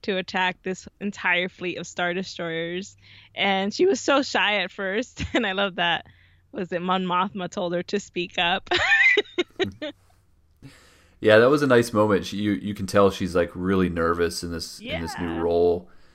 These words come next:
Speaker 2: And then she just kinda snaps out of it, which I can kinda relate with that a little bit because I'm just not, I'm not, like, a public speaker type at all.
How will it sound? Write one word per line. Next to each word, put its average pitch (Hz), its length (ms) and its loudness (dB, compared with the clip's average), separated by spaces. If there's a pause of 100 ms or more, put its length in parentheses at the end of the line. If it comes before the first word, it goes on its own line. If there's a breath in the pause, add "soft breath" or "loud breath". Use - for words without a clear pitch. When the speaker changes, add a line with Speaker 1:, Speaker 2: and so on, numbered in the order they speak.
(320 soft breath)
Speaker 2:
And 92 200 0
then 90 520 2
she - 180 -4
just 95 180 -2
kinda 95 180 0
snaps 90 380 -2
out 90 160 6
of 87 80 2
it, 87 60 0
which 101 120 2
I 165 100 8
can 180 180 -4
kinda 139 220 6
relate 101 640 2 (240)
with 98 240 -4
that 85 520 0 (160)
a - 60 -6
little 90 200 2
bit 82 300 0
because 90 260 -6
I'm 92 240 2
just 82 180 -10
not, 80 520 -4 (840)
I'm 113 140 0
not, 143 280 2
like, 92 140 0
a 87 60 -6
public 87 340 -4
speaker 82 500 -6
type 82 420 -6
at 80 100 -6
all. 95 400 -8